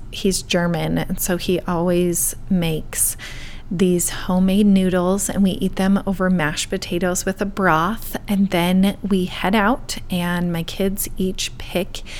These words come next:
a ornament to put on the tree.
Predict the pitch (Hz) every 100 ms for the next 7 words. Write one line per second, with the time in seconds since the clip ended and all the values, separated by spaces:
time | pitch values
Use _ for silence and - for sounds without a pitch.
0 | - - - - 190 185 185 180 - 190
1 | 185 170 147 262 - - - - 190 165
2 | 190 196 - - 165 175 -